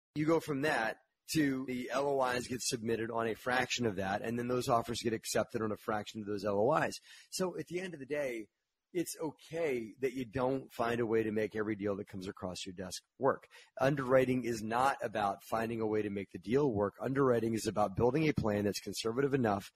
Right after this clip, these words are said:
that you guys are comfortable with it, that matches your investor returns. And if that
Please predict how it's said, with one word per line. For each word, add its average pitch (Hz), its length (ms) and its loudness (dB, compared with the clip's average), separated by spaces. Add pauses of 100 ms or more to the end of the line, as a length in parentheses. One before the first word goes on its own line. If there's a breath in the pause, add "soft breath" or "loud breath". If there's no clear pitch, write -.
(280 soft breath)
that 113 120 4
you 113 120 2
guys 110 180 2
are 101 60 -6
comfortable 120 460 -6
with 98 180 -4
it, 110 160 -8
that 117 100 -2
matches 110 440 -6
your 123 100 0
investor 107 360 -4
returns. 127 500 0 (280 soft breath)
And 123 360 -2 (200)
if 160 200 -2 (160)
that 131 260 -4